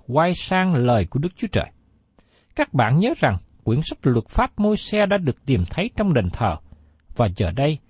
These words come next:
nó có sẵn cho Jeremy. Và tiếp đến,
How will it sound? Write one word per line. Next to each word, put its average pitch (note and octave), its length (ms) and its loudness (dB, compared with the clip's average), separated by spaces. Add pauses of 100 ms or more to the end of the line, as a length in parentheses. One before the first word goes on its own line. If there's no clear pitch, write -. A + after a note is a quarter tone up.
(420)
nó E3 200 2
có A#3 220 0
sẵn - 400 -6 (200)
cho C3 200 0 (140)
Jeremy. G#2 380 2 (1600)
Và D3 100 2
tiếp C#4 260 -6
đến, G#3 220 0